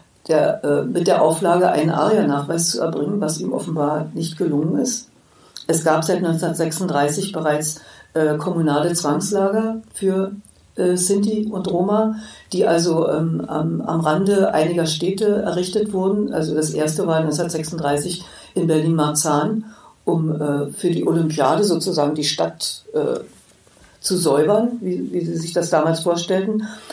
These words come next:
Und, äh, die, äh, Leute, die dort in diesen Zwangslagern festgehalten wurden, äh, konnten, konnten nicht mehr, äh, ihre Berufe ausüben, konnten nicht mehr auf Wanderschaft gehen, sondern mussten dort also für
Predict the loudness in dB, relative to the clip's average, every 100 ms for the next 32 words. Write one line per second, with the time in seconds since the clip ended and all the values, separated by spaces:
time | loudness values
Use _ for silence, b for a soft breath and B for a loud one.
0 | B 0 0 0 2 4 4 2 -4 -8
1 | -4 0 2 4 4 2 2 2 2 2
2 | 0 2 2 0 -2 -2 -2 -2 0 0
3 | 0 2 2 2 2 0 -2 -2 -2 0
4 | 0 0 -2 -2 0 0 0 -2 B B
5 | -10 -2 0 0 0 0 -2 -2 -2 -6
6 | -4 -2 0 2 2 2 2 2 0 B
7 | B -20 _ 2 2 0 0 2 2 2
8 | 2 4 4 2 0 0 2 2 0 0
9 | 0 -2 -2 0 0 0 0 0 0 0
10 | -2 -2 0 0 0 -6 B B B -2
11 | 2 4 2 2 0 0 0 0 2 2
12 | 0 -2 -2 -4 -2 -2 -2